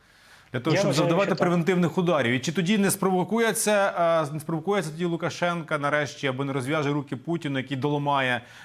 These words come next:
Speaker 1: на-, наприклад, Лукашенка, щоб почати бойові дії зі сторони, е, Білорусі?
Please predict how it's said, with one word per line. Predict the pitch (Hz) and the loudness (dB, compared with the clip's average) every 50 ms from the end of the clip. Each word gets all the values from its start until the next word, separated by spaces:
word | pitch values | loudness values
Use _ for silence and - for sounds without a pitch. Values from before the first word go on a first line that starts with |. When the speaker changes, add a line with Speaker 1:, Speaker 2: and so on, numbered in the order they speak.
| - - | -14 -8
Speaker 1:
на-, | 123 131 131 123 127 | -6 -4 -4 -4 -4
наприклад, | 135 135 135 131 131 127 131 131 | -4 -4 -4 -4 -4 -6 -6 -4
Лукашенка, | 127 135 123 131 120 - 156 151 147 139 139 127 110 | -4 -4 -4 -4 -2 -2 -2 -2 -2 -2 -4 -4 -4
щоб | - - - 131 123 117 | -6 -6 -6 -6 -6 -4
почати | - 131 117 - 143 131 - 127 | -6 -6 -4 -2 -2 -2 -2 -4
бойові | 117 113 120 120 120 120 | -4 -4 -4 -4 -4 -6
дії | 117 113 117 123 123 120 | -6 -6 -6 -6 -4 -4
зі | 110 110 110 | -4 -6 -8
сторони, | 107 - 127 117 120 120 120 | -8 -8 -8 -6 -6 -4 -4
е, | 120 117 117 110 120 117 117 113 110 | -4 -6 -6 -6 -6 -6 -6 -6 -6
Білорусі? | 107 113 117 117 110 107 101 101 - - 90 | -6 -6 -6 -6 -6 -6 -8 -10 -14 -16 -20